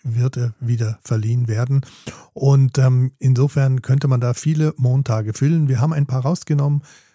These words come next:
von denen wir meinen, dass es einfach wichtig ist, dass ihr vielleicht den ein oder anderen Namen mal gehört habt, dass ihr wisst, was diese Menschen geleistet haben oder noch leisten,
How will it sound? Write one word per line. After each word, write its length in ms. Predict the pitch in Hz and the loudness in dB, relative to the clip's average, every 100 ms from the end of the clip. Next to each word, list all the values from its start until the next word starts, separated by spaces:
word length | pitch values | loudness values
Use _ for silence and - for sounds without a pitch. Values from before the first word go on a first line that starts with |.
| _ | _
von 180 | - 131 | 0 2
denen 260 | 143 131 | 2 0
wir 140 | 117 143 | 2 0
meinen, 400 | 123 120 120 120 | 2 0 0 0
dass 220 | 113 - | -4 -6
es 120 | 117 | -8
einfach 320 | 113 110 107 | -6 -6 -6
wichtig 360 | 117 120 - 113 | -6 -8 -6 -4
ist, 260 | 120 - 180 | -4 -4 -6
dass 160 | 185 | -4
ihr 80 | 170 | -4
vielleicht 640 | - 117 101 98 120 - | -4 -4 -4 -4 -4 -4
den 220 | 123 113 110 _ | -6 -6 -8 _
ein 180 | 127 143 | -2 0
oder 180 | 131 117 | 0 -2
anderen 260 | 127 123 | 0 0
Namen 200 | 113 113 | 0 -2
mal 160 | 107 107 | -4 -4
gehört 460 | 107 110 127 131 127 | -6 -4 -2 -2 -4
habt, 180 | 120 _ _ _ | -6 _ _ _
dass 160 | - 139 | -10 -4
ihr 160 | 127 113 | -2 -2
wisst, 200 | 131 - | -6 -6
was 120 | 123 | -8
diese 240 | - 113 | -6 -4
Menschen 380 | 113 120 120 123 | -2 -2 -4 -6
geleistet 640 | 107 104 101 123 - 123 | -4 -6 -4 -6 -6 -6
haben 320 | 117 117 120 117 - _ - | -4 -2 -2 -6 -10 _ -4
oder 220 | 135 127 | 0 2
noch 320 | 117 131 - | 2 -2 -2
leisten, 640 | 110 110 113 - 120 117 | -4 -2 -4 -4 -4 -4